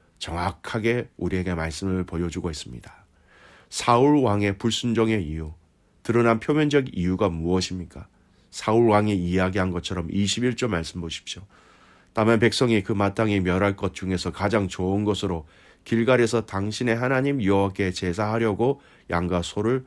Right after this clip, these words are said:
끌어왔나이다 하는지라. 백성이 하였다라는 것입니다. 내가 그런 것이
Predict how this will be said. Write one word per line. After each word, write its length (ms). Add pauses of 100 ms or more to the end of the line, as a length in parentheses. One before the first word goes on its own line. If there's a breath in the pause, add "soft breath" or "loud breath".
(220 soft breath)
끌어왔나이다 800
하는지라. 960 (680 soft breath)
백성이 400
하였다라는 640
것입니다. 640 (480 soft breath)
내가 360
그런 280
것이 480